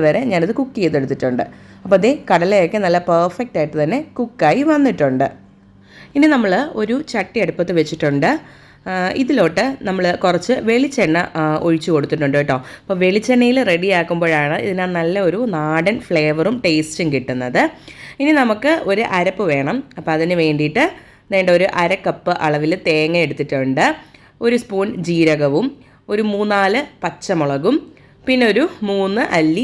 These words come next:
വെളുത്തുള്ളി എടുത്തിട്ടുണ്ട്. അത്യാവശ്യം വലിപ്പമുള്ള മൂന്ന് അല്ലി വെളുത്തുള്ളിയാണ് കേട്ടോ എടുത്തിട്ടുള്ളത്. കടലയ്ക്ക് ഗ്യാസ് ഉണ്ടാവും, അപ്പം അത് ബാലൻസ് ചെയ്യാത്തക്ക രീതിയിലാണ് നമ്മൾ വെളുത്തുള്ളി എടുത്തിട്ടുള്ളത്. വെളുത്തുള്ളിയുടെ അളവ് ഒരല്പം കൂടിയിരുന്നാലും കുഴപ്പമൊന്നുമില്ല. അപ്പോൾ ഇത്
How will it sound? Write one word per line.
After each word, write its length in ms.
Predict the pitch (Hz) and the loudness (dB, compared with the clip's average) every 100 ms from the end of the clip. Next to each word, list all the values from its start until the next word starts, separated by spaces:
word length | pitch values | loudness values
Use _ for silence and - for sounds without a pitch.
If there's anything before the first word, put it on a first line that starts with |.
| - 196 | -2 0
വെളുത്തുള്ളി 460 | 208 208 175 151 185 | 0 0 0 2 2
എടുത്തിട്ടുണ്ട്. 480 | 147 165 151 139 175 | 0 -4 -2 0 -2
അത്യാവശ്യം 460 | 175 190 185 247 240 | 0 0 0 0 -2
വലിപ്പമുള്ള 640 | 196 208 233 285 220 160 170 254 - - 180 | 0 -2 -2 -2 0 2 0 -2 -8 -12 -6
മൂന്ന് 300 | 196 208 247 - | -4 0 -2 0
അല്ലി 220 | 147 165 202 | 0 0 2
വെളുത്തുള്ളിയാണ് 560 | 160 156 175 180 143 143 | 0 0 -2 0 0 0
കേട്ടോ 140 | 143 147 | 0 -2
എടുത്തിട്ടുള്ളത്. 480 | 139 156 151 139 170 330 - - - - - | -2 -4 -4 0 0 -2 -6 -20 -20 -20 -4
കടലയ്ക്ക് 360 | 226 247 285 320 233 | -2 0 0 0 0
ഗ്യാസ് 300 | 202 196 226 233 | 2 0 -2 -2
ഉണ്ടാവും, 320 | 175 160 233 - | 0 0 -2 -6
അപ്പം 200 | 165 196 - | -6 -6 -4
അത് 140 | 170 214 202 | -4 -2 0
ബാലൻസ് 400 | 170 185 202 233 | 0 0 -2 -2
ചെയ്യാത്തക്ക 440 | 190 180 185 180 175 | -2 -2 -6 -2 0
രീതിയിലാണ് 480 | 165 180 175 151 247 339 | 0 0 0 0 -2 -2
നമ്മൾ 140 | 170 202 | -2 0
വെളുത്തുള്ളി 340 | 170 165 185 175 | 0 0 0 0
എടുത്തിട്ടുള്ളത്. 520 | 143 156 156 135 131 277 - - - - | 0 -4 -4 -2 0 -2 -2 -18 -12 0
വെളുത്തുള്ളിയുടെ 440 | 254 247 262 254 214 | 0 2 0 2 2
അളവ് 180 | 226 233 | 2 0
ഒരല്പം 360 | 196 190 233 226 | -2 -2 -4 -2
കൂടിയിരുന്നാലും 640 | 240 240 185 175 175 233 277 | -2 0 0 0 -2 -2 -2
കുഴപ്പമൊന്നുമില്ല. 800 | 185 165 160 165 156 214 226 135 - _ _ _ _ _ - - 262 | 0 0 0 0 2 0 0 -2 -4 _ _ _ _ _ -14 -4 2
അപ്പോൾ 200 | 285 285 - | 2 2 0
ഇത് 100 | 269 | 0